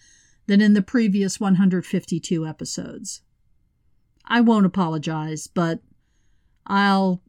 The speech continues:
tune it back a bit for my own sake later. And if you're on the other side of the political spectrum from me,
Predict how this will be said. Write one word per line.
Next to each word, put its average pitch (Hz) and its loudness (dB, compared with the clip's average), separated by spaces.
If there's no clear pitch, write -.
tune 247 8
it 175 2
back 170 -2
a 170 0
bit 160 -6
for - -6
my 170 -2
own 180 0
sake 156 -8
later. 156 -8
And 262 6
if 294 6
you're 349 4
on 403 -2
the 269 4
other 254 2
side 208 0
of 185 0
the 185 -6
political 202 -4
spectrum - -6
from 147 -6
me, - -10